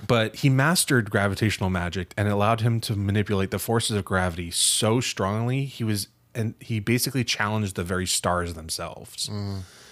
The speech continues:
Speaker 1: And that's why he got the name Starscourge. Basically, he stopped the rotation of the stars and other, like, celestial bodies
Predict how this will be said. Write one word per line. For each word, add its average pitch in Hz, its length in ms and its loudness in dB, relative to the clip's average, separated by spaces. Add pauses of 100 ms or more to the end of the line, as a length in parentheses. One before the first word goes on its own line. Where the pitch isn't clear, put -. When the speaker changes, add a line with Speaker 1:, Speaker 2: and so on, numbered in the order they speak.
(180)
Speaker 1:
And 101 80 0
that's 101 180 0
why 101 140 4
he 98 100 0
got 92 220 0
the 95 100 -12
name 85 360 -4 (240)
Starscourge. - 960 -2 (560)
Basically, 170 720 2
he 123 360 -2
stopped - 640 0 (160)
the 117 100 0
rotation 110 680 0
of 98 120 -6
the 95 80 -2
stars 95 560 2
and 98 220 -4
other, 95 360 0 (840)
like, 92 320 -4 (420)
celestial 101 560 2
bodies 92 420 0